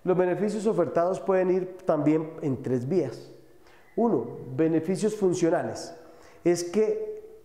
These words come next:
ese cliente consumidor, ¿cuáles son los beneficios de funcionabilidad técnicos del producto o servicio que me permitan satisfacer las necesidades preci-, precisamente de cómo funciona? Los segundos beneficios son simbólicos.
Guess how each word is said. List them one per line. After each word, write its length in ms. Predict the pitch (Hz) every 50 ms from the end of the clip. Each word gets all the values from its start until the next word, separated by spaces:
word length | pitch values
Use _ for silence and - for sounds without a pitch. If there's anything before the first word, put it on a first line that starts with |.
| - -
ese 400 | - 196 202 202 202 220 226 208
cliente 460 | - 208 202 180 170 160 165 165 185 -
consumidor, 960 | - 185 170 175 190 196 196 190 185 175 156 143 143 - - - - - - - - - - - - - _ -
¿cuáles 440 | - 202 208 208 214 214 214 214
son 280 | 214 220 214 214 214 214
los 300 | 208 214 208 180 170 165
beneficios 560 | 180 170 160 156 147 - 180 175 156 196 175
de 80 | 190 180
funcionabilidad 1300 | - - - 190 196 180 - - 180 170 170 160 160 160 160 156 151 151 143 139 139 139 - 139 - - - - - -
técnicos 480 | 185 185 190 185 190 190 185 190 180
del 140 | 175 180 175
producto 460 | 175 180 180 180 175 170 165 175 180
o 60 | 180 175
servicio 580 | 180 196 180 165 170 170 156 - 151 156 165 - - - - - - - -
que 100 | - 151
me 120 | 151 147
permitan 440 | 147 147 131 143 151 147 - 175 165
satisfacer 640 | 165 175 151 - 156 135 - 131 120 120 135 131
las 100 | 139 151
necesidades 580 | 151 139 123 139 123 113 - 131 127 139 139 143 - -
preci-, 360 | 139 131 123 123 131 131 131
precisamente 1080 | - - 131 123 123 123 139 151 151 147 143 143 - 147 143 - - - - - - -
de 180 | 123 123 117 -
cómo 300 | 131 131 127 131 127 -
funciona? 520 | 135 123 113 - - 117 104 101 101 - - - - - - - - - - - - - - - - -
Los 220 | 156 165 160 156
segundos 320 | 165 160 165 190 202 208 202
beneficios 500 | 214 196 170 - 160 165 143 175 185 -
son 180 | 190 180 175
simbólicos. 880 | 180 - 190 185 180 196 226 220 151 131 - - - - - - -